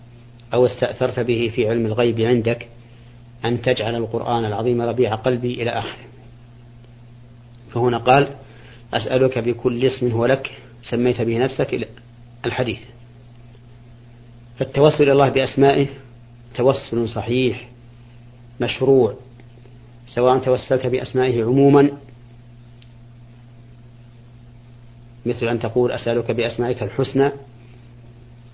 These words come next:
"أسألك بكل اسم هو لك"، أو بش-، ب-، باسم معين من أسمائه، كما لو قلت: "اللهم أنت الغفور الرحيم فاغفر لي وارحمني".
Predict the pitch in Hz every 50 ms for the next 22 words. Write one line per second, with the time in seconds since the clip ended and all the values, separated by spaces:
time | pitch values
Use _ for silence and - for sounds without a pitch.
0 | - - - - - 117 110 131 131 131 127 - 123 117 117 110 - 123 120 127
1 | 120 - 120 117 107 107 117 123 131 147 147 - - - - - - - - -
2 | - - - - - - - - - - - - - - - - - - - -
3 | - 143 143 151 147 147 151 - - - - - - - - - - - - -
4 | - - - - - - - 120 120 113 - - - 123 123 123 120 117 117 117
5 | 120 120 131 139 - - - 131 127 123 123 123 113 - 135 143 131 127 135 135
6 | 123 120 127 - 117 - - 143 139 131 110 - - - - - - - - -
7 | - - - - - - - - 127 123 123 123 123 120 120 110 110 - 135 127
8 | 117 - - - - - - - - - - - - - - - - - - -
9 | - - - - - - - - - - - - - - - - - - - -
10 | - - - - - - - - - - 120 123 127 127 123 123 123 123 123 123
11 | 117 107 120 113 110 110 110 120 120 113 110 113 117 - - 120 123 120 117 117
12 | - - - 120 110 104 - 123 113 120 117 110 110 - - 107 95 -